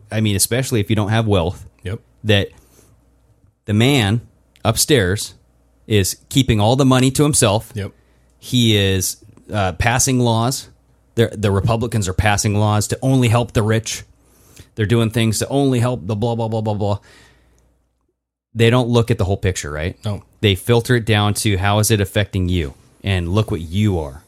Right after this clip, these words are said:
Speaker 1: You're
Speaker 2: Yeah.
Speaker 1: a worthless pile of pookie.
Speaker 2: Yeah.
Speaker 1: Right? And you'll never succeed in this life. So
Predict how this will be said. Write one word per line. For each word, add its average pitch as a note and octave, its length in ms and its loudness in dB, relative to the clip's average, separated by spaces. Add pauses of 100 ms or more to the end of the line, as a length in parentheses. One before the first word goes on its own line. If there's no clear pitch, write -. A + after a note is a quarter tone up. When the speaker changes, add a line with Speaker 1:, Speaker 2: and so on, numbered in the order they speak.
Speaker 1:
You're G2 160 0
Speaker 2:
Yeah. G#2 100 2
Speaker 1:
a E2+ 40 -2
worthless G#2 640 -2 (100)
pile F#2+ 500 -2
of F2 440 -4 (1400)
pookie. E2+ 380 -2 (260)
Speaker 2:
Yeah. D#2 140 -16 (160)
Speaker 1:
Right? E2+ 340 -2 (640)
And G2+ 340 0 (220)
you'll A#2 260 2
never A#2+ 320 2
succeed C#3 400 -2
in G#2 100 -2
this E2+ 180 -6
life. C#2+ 280 -14 (220)
So G2 460 0